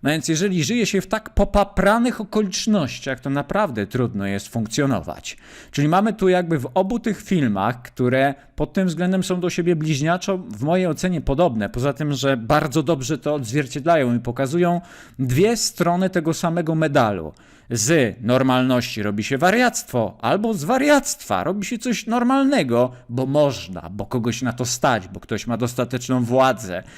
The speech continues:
dostatecznie duże środki finansowe, albo rządzi mediami, no więc może sobie to zrobić.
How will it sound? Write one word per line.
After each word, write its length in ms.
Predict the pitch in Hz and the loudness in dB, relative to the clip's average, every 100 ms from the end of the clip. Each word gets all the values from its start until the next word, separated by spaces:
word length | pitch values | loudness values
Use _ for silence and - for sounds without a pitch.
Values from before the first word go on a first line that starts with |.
| - - | -20 -14
dostatecznie 680 | 110 127 123 123 131 123 131 | -6 -4 -2 -4 -4 -4 -4
duże 240 | 120 127 127 | -2 -2 -2
środki 440 | 139 147 - - | 0 -2 -2 -8
finansowe, 680 | - 110 104 107 117 95 98 | -6 -4 -2 -2 -4 0 0
albo 240 | 104 123 | 0 0
rządzi 500 | 123 143 139 117 120 | 2 0 0 0 0
mediami, 840 | 123 131 123 131 147 117 98 - - | 0 0 0 2 2 0 -4 -8 -4
no 180 | 175 214 | -2 -2
więc 420 | 262 - - - - | -4 -6 -8 -10 -10
może 460 | 214 403 311 240 | -10 -6 -2 0
sobie 380 | 214 - 208 208 | 0 -2 0 0
to 140 | 202 147 | 0 -2
zrobić. 580 | 123 110 73 95 - | 0 -2 -2 -10 -12